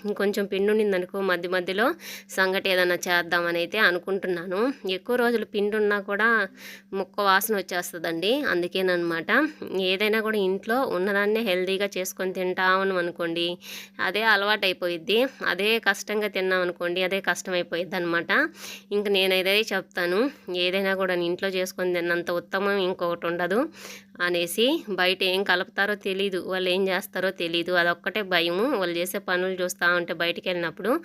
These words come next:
మరీ ఘోరంగా చీపురు గడ్డతో దోసేస్తారండి. రుద్దేసేసి మనం చూస్తానే ఉంటాం, మన ముందే ఆ చీపురుతో పరాపరా చిమ్మేస్తారు.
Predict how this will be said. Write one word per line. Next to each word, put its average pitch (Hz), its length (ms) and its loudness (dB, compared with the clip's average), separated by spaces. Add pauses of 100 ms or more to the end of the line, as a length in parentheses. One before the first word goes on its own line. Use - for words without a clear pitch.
(400)
మరీ 381 200 2
ఘోరంగా 202 500 4
చీపురు 214 340 -6
గడ్డతో 190 300 -4
దోసేస్తారండి. 175 1000 -2 (300)
రుద్దేసేసి 185 840 -2
మనం 185 240 2
చూస్తానే 208 500 -2
ఉంటాం, 208 340 -2
మన 185 140 0
ముందే 196 420 0 (440)
ఆ 175 40 -2
చీపురుతో 190 680 -2
పరాపరా 185 540 0
చిమ్మేస్తారు. 185 760 0